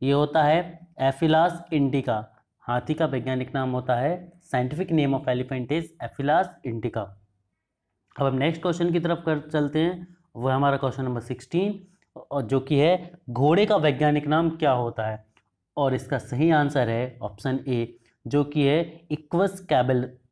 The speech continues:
Equus cabesal। घोड़े का साइंटिफिक नेम Equus cabesal होता है। नेक्स्ट क्वेश्चन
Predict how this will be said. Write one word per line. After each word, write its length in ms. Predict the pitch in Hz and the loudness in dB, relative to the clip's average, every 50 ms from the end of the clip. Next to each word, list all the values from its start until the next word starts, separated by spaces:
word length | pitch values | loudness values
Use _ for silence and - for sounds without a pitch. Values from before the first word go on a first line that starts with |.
| _ - 165 | _ -6 -6
Equus 400 | 151 - - - 165 170 190 185 185 - - - - | -6 -6 -2 0 2 2 2 0 -4 -10 -10 -2 0
cabesal। 500 | 147 135 120 131 127 - - 123 113 107 107 101 - - _ _ _ _ _ - | 2 2 2 2 0 -2 -2 -2 -2 -2 -4 -8 -14 -20 _ _ _ _ _ -8
घोड़े 280 | - 110 117 123 139 143 | -4 -2 0 0 0 0
का 140 | 139 175 185 | 0 0 -2
साइंटिफिक 520 | 180 - 156 135 127 123 127 143 135 - | 0 0 0 0 0 -2 -4 -6 -4 -2
नेम 280 | 131 131 135 147 170 175 175 - - 131 | -2 0 0 0 -2 -2 -6 -10 -10 -10
Equus 340 | - - - - 165 190 190 - - - _ - | -10 -6 -2 0 0 0 0 -2 -6 -10 _ 0
cabesal 420 | 127 110 104 113 - - 127 110 107 | 0 0 0 -2 -4 -2 -2 0 0
होता 260 | 104 101 101 101 98 | -2 -4 -6 -6 -8
है। 220 | 98 98 - - - - - - - _ _ _ _ _ _ _ _ - 139 | -8 -8 -10 -14 -16 -18 -20 -20 -20 _ _ _ _ _ _ _ _ -2 0
नेक्स्ट 240 | 156 160 160 - | 0 0 0 -2
क्वेश्चन 360 | - 156 143 143 - 165 170 | 0 0 0 0 0 0 0